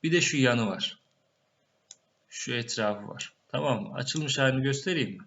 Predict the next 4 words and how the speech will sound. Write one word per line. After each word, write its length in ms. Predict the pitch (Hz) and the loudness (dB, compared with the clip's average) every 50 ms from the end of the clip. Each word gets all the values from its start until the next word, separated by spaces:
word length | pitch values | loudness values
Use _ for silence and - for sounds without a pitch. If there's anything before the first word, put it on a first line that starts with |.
| _ _ _ _ _ _ _ _ _ _ _ _ _ _ _ _ _ _ - | _ _ _ _ _ _ _ _ _ _ _ _ _ _ _ _ _ _ -10
Bak 200 | 117 104 - - | -10 -8 -6 -6
bunları 460 | 123 120 123 120 120 120 - - - - _ _ _ _ _ _ _ _ - - | -4 -2 0 0 -2 -2 -6 -8 -14 -20 _ _ _ _ _ _ _ _ -20 -16
normalde 600 | - - 117 117 117 117 117 120 120 117 117 143 | -10 -6 -2 -2 0 2 2 2 2 2 0 0
yok. 140 | 160 160 | -2 -4